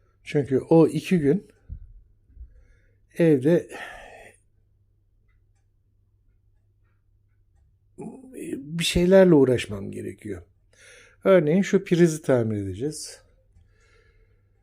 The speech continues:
Bu hep ertelediğim bir şey. Gene, muhtemelen gene erteleyeceğiz.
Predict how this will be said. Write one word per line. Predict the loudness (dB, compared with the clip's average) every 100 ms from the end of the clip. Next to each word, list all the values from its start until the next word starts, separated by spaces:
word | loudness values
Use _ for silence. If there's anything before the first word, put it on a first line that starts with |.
| -20 -20 -20 -20 -6
Bu | 0 2
hep | 2 2
ertelediğim | 0 0 -2 0 -2 -6 -8
bir |
şey. | -8 -8 -8 -14 -20 _ _ _
Gene, | 2 2 2
muhtemelen | 0 0 2 4 4 4
gene | 4 4 2 -2 _ _ -2
erteleyeceğiz. | -2 -2 -12 -14 -14 -16 -18